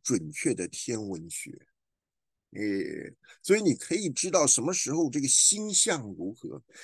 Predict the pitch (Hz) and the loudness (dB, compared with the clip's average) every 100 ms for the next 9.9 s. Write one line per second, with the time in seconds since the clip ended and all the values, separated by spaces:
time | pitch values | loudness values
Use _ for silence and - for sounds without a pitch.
0 | - 208 262 262 233 165 196 202 - - | -2 2 4 6 4 2 -2 -2 2 4
1 | 269 277 254 254 185 143 120 107 165 - | 4 4 4 4 4 2 2 0 0 2
2 | 202 151 131 117 - 117 98 78 78 135 | 2 0 0 -2 -2 -2 -2 -2 0 0
3 | 95 90 95 123 113 92 95 - 98 101 | 0 -4 -6 -4 -4 -4 -8 -10 -8 -8
4 | - - - - - - - _ _ _ | -8 -10 -10 -14 -12 -12 -14 _ _ _
5 | _ _ _ - 285 247 - _ _ - | _ _ _ -4 -2 -2 -4 _ _ 0
6 | 339 339 277 220 175 - - 69 104 151 | 0 4 4 4 4 -2 -4 -4 -4 -2
7 | 147 139 - 214 220 214 139 87 - 76 | -4 -2 0 0 0 -2 -4 -6 -10 -12
8 | 80 50 - - - - - - 143 143 | -12 -16 -16 -4 -4 -4 -8 -8 -8 -4
9 | 151 370 294 98 - - - - | 0 2 0 0 -2 -2 -4 -16